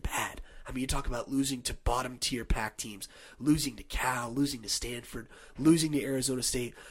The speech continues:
Those are teams that I expected Washington State to win, uh, beat those teams, take care of business. So, uh, in me, man, it's a home game for Washington. I think it's all Washington. Penix comes out, and he wants to light it up and put up big numbers for the Heisman, too.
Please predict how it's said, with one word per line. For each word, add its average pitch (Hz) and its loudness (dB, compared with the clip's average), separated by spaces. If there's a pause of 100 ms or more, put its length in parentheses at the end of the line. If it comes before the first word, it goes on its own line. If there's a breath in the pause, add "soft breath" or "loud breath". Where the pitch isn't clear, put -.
(120)
Those 170 8
are 175 8
teams 151 0
that 127 0
I 131 4
expected 143 4
Washington 131 2
State - -2
to 113 2
win, 135 2 (340 loud breath)
uh, 120 -2
beat 165 -4
those 175 2
teams, 160 -4
take 156 -2
care 156 0
of 147 -2
business. 139 0 (300 loud breath)
So, 135 4 (260)
uh, 127 -2 (200)
in 143 -2
me, 151 8 (200)
man, 131 0
it's 117 0
a - -6
home 139 0
game 131 2
for 135 -2
Washington. 123 -2
I - -4
think 123 -4
it's - -6 (100)
all 123 2
Washington. 120 -2 (240 soft breath)
Penix 135 2
comes 135 -2
out, 123 -2
and - -10
he 131 0
wants 143 2
to 127 -2
light 127 2
it 131 2
up 127 0 (240 loud breath)
and 123 -12
put 147 2
up 135 0
big 131 0
numbers 120 -6
for 135 -4
the 123 -2
Heisman, 120 -6
too. 117 -6